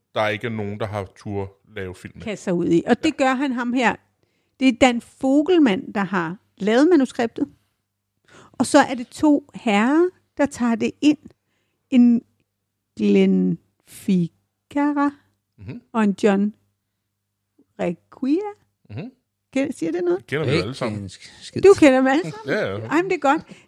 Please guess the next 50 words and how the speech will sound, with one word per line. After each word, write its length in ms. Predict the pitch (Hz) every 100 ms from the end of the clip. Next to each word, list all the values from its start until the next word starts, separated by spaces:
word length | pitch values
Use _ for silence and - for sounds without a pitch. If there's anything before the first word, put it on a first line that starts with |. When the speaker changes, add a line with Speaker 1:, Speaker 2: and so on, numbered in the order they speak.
| -
Speaker 2:
De 120 | 320
er 40 |
så 280 | 294 294 269
sådan 200 | 262 277
nogle, 240 | 269 247 247
øh, 80 | 226
født 280 | 320 302
før 140 | - 269
halvfjerds, 580 | 262 262 - - 214 -
de 120 | 226
to 200 | 190 202
herrer 240 | 196 170
her. 180 | 190 -
De 160 | 208 294
tager 160 | 339
den 100 | 294
ind, 160 | 262 262 - -
og 240 | 262 269 -
de 160 | 320
har, 300 | 311 269 254 226
øh, 180 | 202 190 _ _ _ _ _ _ _ -
de 140 | 285 302
har 120 | 277 110
altså, 340 | 226 240 226 262 _ _
Steve 260 | - 285 269
Carell 440 | 302 254 247 262
er 40 | 240
ligesom 360 | 214 226 208 214 - _ _ _ _ _
manden. 400 | 226 220 165 - - _ _ _
Det 100 | 240
skal 220 | - 233 214
være 160 | 214
ham. 200 | 170 175 151
Speaker 1:
Det 80 |
skal 200 | 156 160
være 80 | 170
ham? 200 | 147 131 147
Speaker 2:
Ja. 100 | 220 - - _
Speaker 1:
Okay. 200 | 180 135 - _ - - - -
Speaker 2:
Øh, 320 | 240 220 226
og 120 | -
jeg 120 | 240
tror 220 | - 262 269
endda, 220 | 254 240
det 240 | 240 233
kommer 240 | - 233 240
så 120 | 233
af, 300 | 214 226 -
at 180 | 214 196
han, 280 | 202 208